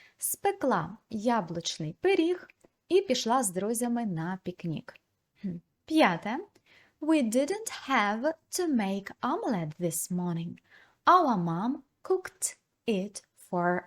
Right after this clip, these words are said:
us. We ate it with sausages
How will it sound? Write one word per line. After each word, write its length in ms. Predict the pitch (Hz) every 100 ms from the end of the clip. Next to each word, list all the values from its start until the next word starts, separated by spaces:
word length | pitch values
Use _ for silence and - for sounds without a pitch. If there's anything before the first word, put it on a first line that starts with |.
| -
us. 500 | 214 147 - - - _ _ - - _
We 340 | 269 277 269 - -
ate 460 | 233 196 226 311 - -
it 340 | 320 349 - _ -
with 400 | 240 214 202 -
sausages 1120 | - 208 185 180 - 254 254 269 302 330